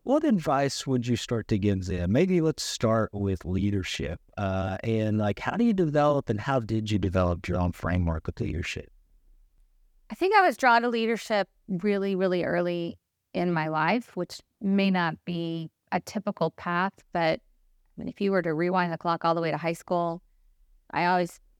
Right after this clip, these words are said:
Speaker 2: lifted my hand to, you know, be nominated for an officer in a high school club. And
Speaker 1: Were you in the first row, uh, of the classroom?
Speaker 2: Many times,
Speaker 1: <laughs>
Speaker 2: sadly.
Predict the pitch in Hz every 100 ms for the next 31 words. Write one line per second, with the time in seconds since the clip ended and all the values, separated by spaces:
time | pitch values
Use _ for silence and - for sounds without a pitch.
0 | _ - _ 185 - 180 170 180 175 170
1 | 160 - - 180 160 156 - 170 175 170
2 | 170 165 165 - 165 156 160 165 170 156
3 | 156 - - - 170 - 156 151 - 156
4 | 151 - - 135 156 147 135 - 127 -
5 | 123 131 _ _ _ _ 127 117 110 120
6 | 113 135 113 - 123 127 196 196 185 180
7 | - 156 139 - 175 151 175 - 160 -
8 | 143 185 151 -